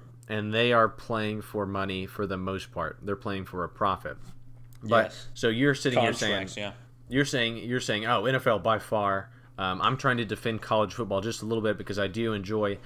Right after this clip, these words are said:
Speaker 1: uh, whenever you invest in something, uh, or you're a part of something bigger than yourself. And what I'm saying is joining a fan base, liking a certain school, liking a certain team, and following them. Uh,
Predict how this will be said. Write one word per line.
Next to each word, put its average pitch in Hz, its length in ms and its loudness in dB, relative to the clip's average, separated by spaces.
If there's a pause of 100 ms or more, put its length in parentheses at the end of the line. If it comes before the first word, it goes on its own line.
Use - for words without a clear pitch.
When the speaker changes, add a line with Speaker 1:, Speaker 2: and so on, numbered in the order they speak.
(340)
Speaker 1:
uh, 127 160 4
whenever 202 260 2
you 196 140 0
invest 113 600 2
in 104 140 -4
something, 101 640 -4 (120)
uh, 90 300 -4
or 110 160 4
you're 117 160 6
a 98 60 4
part 123 320 4
of 101 100 -4
something 98 280 -4
bigger 101 220 -2
than 95 140 -2
yourself. 87 540 6 (240)
And 101 120 -4
what 113 100 4
I'm 107 120 2
saying 107 360 0
is 92 120 -2
joining 113 340 -2
a 92 60 -4
fan 98 300 -2
base, 78 320 -8
liking 107 340 2
a 98 60 -4
certain 101 280 -4
school, 107 460 0
liking 98 340 -2
a 87 40 -8
certain 87 260 -6
team, 101 240 -6
and 85 80 -8
following 104 480 0
them. 80 260 -8 (440)
Uh, 87 240 -2